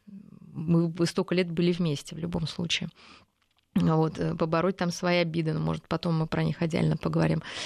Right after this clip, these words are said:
И, э, показать пожилому человеку его нужность.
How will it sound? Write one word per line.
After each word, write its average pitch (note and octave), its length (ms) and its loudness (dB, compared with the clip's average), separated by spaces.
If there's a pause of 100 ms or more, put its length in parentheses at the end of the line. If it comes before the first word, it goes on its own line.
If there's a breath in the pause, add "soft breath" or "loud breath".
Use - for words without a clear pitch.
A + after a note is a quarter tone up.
(280 loud breath)
И, A#3+ 260 0
э, C#3 280 -2 (1000)
показать F#3 640 0
пожилому F#3 380 2
человеку B3 340 2
его F3+ 200 2
нужность. D#3 560 0